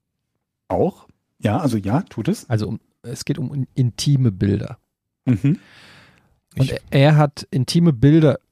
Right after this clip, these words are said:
Speaker 2: irgendwo gespeichert und die sind geleakt worden oder rausgekommen oder gehackt worden. Irgendwie sowas.
Speaker 1: Ja. Ich, also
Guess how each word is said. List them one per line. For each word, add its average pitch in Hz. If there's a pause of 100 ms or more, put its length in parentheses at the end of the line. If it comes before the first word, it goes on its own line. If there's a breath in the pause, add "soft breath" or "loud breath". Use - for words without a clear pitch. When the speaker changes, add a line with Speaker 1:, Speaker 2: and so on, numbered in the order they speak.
Speaker 2:
irgendwo 123
gespeichert 123
und 127
die 123
sind 120 (320)
geleakt 120
worden 104
oder 101
rausgekommen 107 (760)
oder 107
gehackt -
worden. - (720)
Irgendwie 117
sowas. - (160)
Speaker 1:
Ja. 113 (1400)
Ich, -
also 127